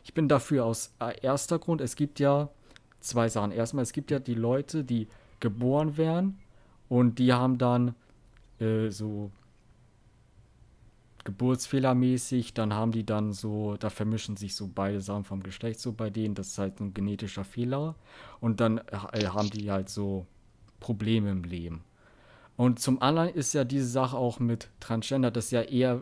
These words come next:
was nicht biologisch, das ist ja etwas psychologisch. Ich beziehe mich hier mehr auf das Erstere. Und ich würde sagen, diese Leute, d-, die wollen dann vielleicht sich eintragen lassen können als non-binär. Und das sollte auch denen gestattet sein, weil,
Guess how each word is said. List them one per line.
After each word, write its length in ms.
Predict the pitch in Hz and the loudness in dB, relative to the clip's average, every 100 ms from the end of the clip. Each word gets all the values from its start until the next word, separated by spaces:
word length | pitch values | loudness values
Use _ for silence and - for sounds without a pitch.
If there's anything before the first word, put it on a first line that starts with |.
| 127 | -4
was 260 | 117 107 - | -4 -4 0
nicht 480 | 123 123 - - | 2 2 -2 -12
biologisch, 540 | - 113 110 127 135 120 | -4 -2 2 2 2 -2
das 160 | 123 | -4
ist 60 | - | -2
ja 120 | 117 | -2
etwas 260 | 110 110 107 | -2 -6 -10
psychologisch. 800 | - 113 117 120 127 143 147 - - - - | -8 -6 -4 -2 0 -2 -4 -8 -20 -20 -4
Ich 160 | 123 - | -4 -2
beziehe 280 | 123 - 135 | -2 2 2
mich 140 | 127 | 2
hier 140 | 135 | 2
mehr 180 | 123 127 | 4 4
auf 140 | 123 - | 2 0
das 180 | 113 | -6
Erstere. 800 | - 117 131 - - 156 170 190 196 - - - - - - _ - | -2 -2 0 -2 -4 0 2 0 -2 -14 -20 -20 -20 -20 -20 _ 0
Und 260 | 127 131 | 4 6
ich 160 | 127 - | 4 2
würde 180 | 135 135 | 2 4
sagen, 460 | 120 131 127 135 | 2 4 6 4
diese 260 | 123 131 127 | 2 -2 0
Leute, 480 | 120 131 131 131 123 - | 2 2 0 -4 -4 -2
d-, 200 | 127 120 | 0 2
die 320 | 117 120 120 | 2 -2 0
wollen 220 | 123 123 | 2 4
dann 240 | 123 120 113 | 4 4 2
vielleicht 500 | - - 117 120 120 | -6 -6 0 0 0
sich 240 | - 107 | -4 -4
eintragen 520 | 101 110 123 - 123 120 | -2 0 -2 -2 -2 0
lassen 320 | 117 - 117 | -2 -4 -4
können 180 | 127 113 | -2 -2
als 240 | 107 - | -4 -4
non-binär. 720 | 110 113 110 110 113 123 139 - - - | 0 0 0 0 2 2 0 -4 -16 -10
Und 60 | - | -4
das 80 | 113 | -2
sollte 240 | 120 117 | 0 0
auch 120 | 120 - | -2 -4
denen 200 | 117 107 | -4 -2
gestattet 500 | 98 - 98 117 - | -4 -8 -8 -8 -8
sein, 300 | 101 98 98 | -4 -4 -2
weil, 220 | 104 | -2